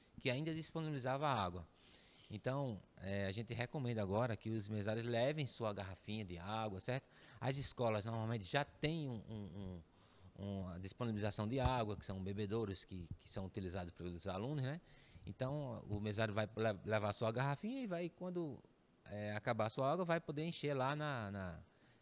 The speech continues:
nesse reservatório da escola, né? Mas n-,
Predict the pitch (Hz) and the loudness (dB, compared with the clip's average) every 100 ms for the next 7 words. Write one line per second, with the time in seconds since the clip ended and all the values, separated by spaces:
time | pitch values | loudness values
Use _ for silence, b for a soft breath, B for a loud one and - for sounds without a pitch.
0 | - 87 98 104 120 120 120 120 104 117 | -10 -4 -2 0 0 0 0 0 2 2
1 | 113 120 156 - 92 82 117 156 B B | 2 2 0 -2 -4 -4 -6 -8 B B
2 | B B B - 98 101 110 - 110 | B B B -8 -2 0 0 -2 -4